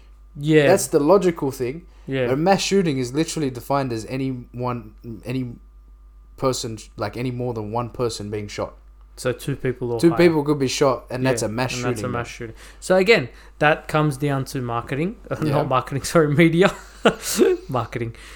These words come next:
Speaker 1: Um, comes down to media
Speaker 2: Mm.
Speaker 1: and how that's portrayed.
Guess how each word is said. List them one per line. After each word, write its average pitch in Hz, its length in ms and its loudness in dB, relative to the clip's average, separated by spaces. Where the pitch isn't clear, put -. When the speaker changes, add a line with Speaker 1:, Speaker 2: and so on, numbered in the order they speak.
Speaker 1:
Um, 135 440 2
comes 156 240 0
down 151 180 2
to 151 80 -4
media 135 440 0
Speaker 2:
Mm. 127 160 -6
Speaker 1:
and 127 140 -4
how 131 160 2
that's 127 200 0
portrayed. 131 480 -6